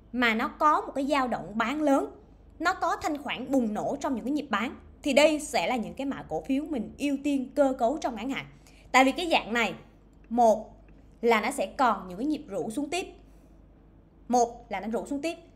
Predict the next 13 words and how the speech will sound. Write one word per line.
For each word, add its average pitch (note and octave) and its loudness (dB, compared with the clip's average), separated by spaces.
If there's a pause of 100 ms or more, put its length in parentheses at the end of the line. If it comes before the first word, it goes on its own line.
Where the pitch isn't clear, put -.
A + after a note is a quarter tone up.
(300)
Hai, D#4+ 0 (100)
nó D#4 -4
khỏe - 0
hơn C#4+ -2
một - -6
tí, C4+ 2 (360)
nhưng E4+ -2
mà F3+ -2 (500)
nó B3+ -2
sẽ G3 -4
mất C4+ -4
thời G3+ -6
gian G#3+ -2